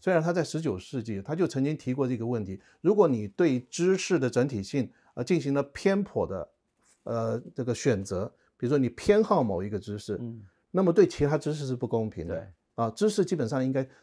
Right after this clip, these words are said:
Speaker 1: 有平等的地位，他们之间会互相补充。如果所谓的重点领域就是偏重少数的知识，比如说半导体啊，而忽视其他的知识。
Speaker 2: 嗯。
Speaker 1: 那么、呃，对于纽曼来讲，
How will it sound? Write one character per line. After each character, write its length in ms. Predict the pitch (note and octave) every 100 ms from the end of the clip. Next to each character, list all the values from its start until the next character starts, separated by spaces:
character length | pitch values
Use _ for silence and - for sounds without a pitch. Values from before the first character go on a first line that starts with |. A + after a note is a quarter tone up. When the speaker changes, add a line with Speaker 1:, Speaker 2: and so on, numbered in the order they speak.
| _
Speaker 1:
有 120 | - G#2
平 300 | - A#2 C3
等 180 | G#2
的 200 | F#2+ G2 _ _
地 180 | D#3 C3
位， 200 | B2+ A2
他 140 | C3
们 160 | C3 C3+ _
之 120 | - C3
间 160 | C3+
会 120 | C3+
互 220 | A#2+ - B2+
相 180 | B2+
补 200 | B2 F2 D2+
充。 340 | - G#2+ A2 _ _ _ -
如 140 | E3+
果 300 | G#3 D#3 -
所 260 | - D3 C3+
谓 120 | F#3+
的 120 | D#3
重 420 | D3 - A3+ D#3 A#2+
点 240 | A#2 B2+
领 180 | G#2+ G#2
域 260 | C#3 - _ _ _
就 220 | F#3 E3+
是 160 | E3 D#3+ -
偏 400 | - F3+ F3+ F#3
重 200 | F#3 D3
少 300 | B2+ G#2+ F#2+
数 180 | - E3
的 100 | A#2+
知 140 | A#2+
识， 140 | B2 G#2+
比 100 | F#2+
如 40 |
说 80 | A2
半 140 | A#2+
导 140 | G2 G2+
体 220 | F2 - _
啊， 240 | - G#2+ E2 _ _ -
而 180 | C#3+ E3
忽 300 | E3+ G#3 G#3+
视 200 | G#3 D3+
其 180 | - A2
他 160 | A#2+
的 100 | A2+
知 200 | G#2 G#2+
识。 180 | G#2+ G#2+
Speaker 2:
嗯。 160 | G2+ E2 _ _ -
Speaker 1:
那 160 | D#3
么、 220 | E3 C#3 - -
呃， 100 | -
对 180 | C#3+ F3+
于 100 | D3+
纽 180 | B2+ G#2+
曼 120 | B2+
来 160 | A2+ G#2+
讲， 200 | G#2